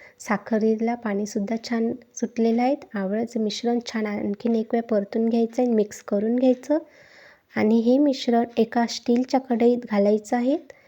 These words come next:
काढून घ्यायचं आहे. स्टीलचीच कढई घ्यायची आहे, लोखंडी जर्मनची कढई नाही घ्यायची.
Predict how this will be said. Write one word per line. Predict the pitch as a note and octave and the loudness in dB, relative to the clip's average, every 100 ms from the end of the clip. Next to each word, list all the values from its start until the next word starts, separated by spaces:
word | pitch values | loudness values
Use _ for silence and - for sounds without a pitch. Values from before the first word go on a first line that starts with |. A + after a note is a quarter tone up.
| _ _ | _ _
काढून | - G3 G3+ | -2 0 2
घ्यायचं | A3+ A#3 A#3 B3+ | 4 4 2 0
आहे. | B3+ C#4 E4 - _ _ _ - | 2 2 0 -10 _ _ _ -14
स्टीलचीच | - A3 G#3+ - B3+ | -2 2 2 2 -2
कढई | - B3 B3+ | 2 4 4
घ्यायची | B3 B3+ B3 - | 4 2 2 2
आहे, | C4 C4 E4 - _ _ - | 2 4 2 -2 _ _ -2
लोखंडी | G#3 G#3 A#3+ A#3 A#3+ A#3 | 0 0 0 2 4 4
जर्मनची | G#3+ G3+ G#3 A#3 | 2 2 0 0
कढई | A3+ G#3 A3+ | -2 0 2
नाही | G#3+ G#3 | 2 2
घ्यायची. | A3+ B3 A#3+ A#3+ C#4 | 2 2 0 0 -2